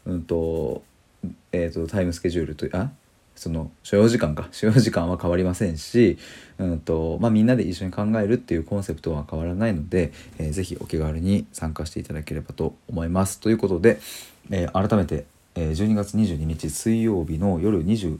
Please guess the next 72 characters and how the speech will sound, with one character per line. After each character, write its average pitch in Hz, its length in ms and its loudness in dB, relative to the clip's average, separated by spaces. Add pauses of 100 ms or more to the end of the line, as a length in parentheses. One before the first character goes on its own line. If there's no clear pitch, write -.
一 - 200 0
時 131 100 6
か 82 100 -6
ら、 80 140 -8 (360)
え 78 280 -4
ー、 - 80 -8
第 110 240 2 (100)
一 - 100 -8 (160)
回 113 220 4
の 87 140 0
定 92 240 0
期 - 120 -10
ラ 98 140 -2
イ 90 80 2
ブ 78 220 0
を、 - 120 4 (340)
え 90 80 2
ー、 87 80 2
や 87 100 2
り 85 80 0
た 92 100 2
い 85 60 2
と 80 80 -6
思 87 120 0
い 113 40 4
ま 120 100 4
す 110 100 -2
の 90 60 0
で、 80 140 -2
ぜ 87 180 -4
ひ 85 120 -8
皆 85 280 -2
さ 85 200 -4
ん 80 140 -4 (120)
お - 60 -12
越 87 100 -10
し 92 60 -6
い 85 40 -8
た 85 120 -8
だ 82 100 -6
け 80 80 -8
れ 82 100 -2
ば 85 240 -2
嬉 92 180 -4
し 110 120 2
い 110 40 2
で 113 140 4
す。 110 140 -4
よ 104 40 -2
ろ 107 80 -4
し - 80 -12
く - 80 -8
お 110 40 -2
願 113 120 -4
い 117 60 -4
し - 100 -6
ま 123 440 2
す。 - 160 -12 (100)
で 92 60 -4
は、 85 180 -4 (240)
お 85 80 -8
や 73 80 -4
す 78 120 -8
み 92 60 -2
な 92 80 -2
さ 90 200 -2
い。 95 220 -2
失 - 160 -6
礼 82 80 0
し 82 100 -8
ま 82 400 0
す。 - 280 -16